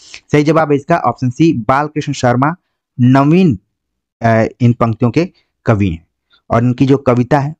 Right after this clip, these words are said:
उसका भी नाम आगे आपको पता चल जाएगा। अगला प्रश्न है कि विप्लव गायन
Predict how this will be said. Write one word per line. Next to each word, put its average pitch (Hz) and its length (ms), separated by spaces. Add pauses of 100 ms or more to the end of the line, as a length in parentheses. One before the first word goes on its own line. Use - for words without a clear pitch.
उसका 127 220
भी 113 120
नाम 110 320 (420)
आगे 104 220
आपको 107 240
पता 113 340 (120)
चल 104 160
जाएगा। - 320 (640)
अगला 131 180
प्रश्न 160 260
है 160 120
कि 170 120
विप्लव 151 520
गायन 120 340